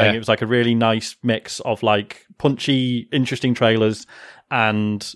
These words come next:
little spotlights on developers, but, like, sort of nice little chats with them, and it wouldn't have felt right.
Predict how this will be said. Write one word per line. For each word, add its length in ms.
little 500
spotlights 580
on 140
developers, 540
but, 180
like, 240
sort 220
of 60
nice 280
little 240
chats 400
with 140
them, 200
and 160
it 80
wouldn't 240
have 120
felt 340
right. 320